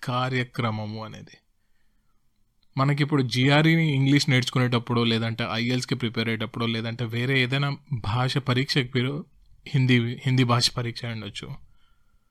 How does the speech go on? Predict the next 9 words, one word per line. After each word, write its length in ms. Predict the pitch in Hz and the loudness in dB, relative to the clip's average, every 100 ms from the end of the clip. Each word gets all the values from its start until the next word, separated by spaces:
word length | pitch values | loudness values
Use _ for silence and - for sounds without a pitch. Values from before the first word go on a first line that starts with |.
| _ _ _ _ _ - - - - _ _ _ _ _ _ _ | _ _ _ _ _ -20 -20 -20 -20 _ _ _ _ _ _ _
తెలుగులో 440 | - 156 202 220 220 | 2 4 4 4 2
కూడా 460 | 208 208 220 247 - _ _ _ _ _ _ _ _ _ _ _ _ _ | 2 2 0 -2 -8 _ _ _ _ _ _ _ _ _ _ _ _ _
ఒక 200 | 143 135 | -6 -2
పనిని 680 | 139 - - 135 151 196 220 | -4 -4 0 2 4 4 2
ఉద్దేశించి 920 | 202 143 160 170 175 160 156 - 190 | 2 2 2 4 4 2 2 0 2
ఒక 180 | 180 156 | 2 2
పదం 460 | 135 - 127 147 175 | -2 0 0 4 4
ఉంది 380 | 165 139 135 | 4 2 0
అంటే, 540 | 131 120 120 139 156 | -2 -4 -6 -6 -4